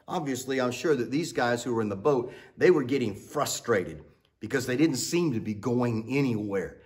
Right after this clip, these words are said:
They were struggling, it says, and they were straining, but they weren't able to move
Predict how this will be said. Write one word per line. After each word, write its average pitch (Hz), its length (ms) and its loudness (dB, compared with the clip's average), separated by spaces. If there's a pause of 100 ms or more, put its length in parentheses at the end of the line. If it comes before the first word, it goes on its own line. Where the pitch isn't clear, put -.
(140)
They 117 120 0
were 92 100 -4
struggling, 147 640 2
it 107 80 -4
says, 107 260 -2
and 113 100 -4
they 110 60 0
were 90 140 -4
straining, 170 720 0 (180)
but 127 160 0
they 120 120 4
weren't 170 520 2 (180)
able 151 360 4
to 165 160 0
move 123 500 0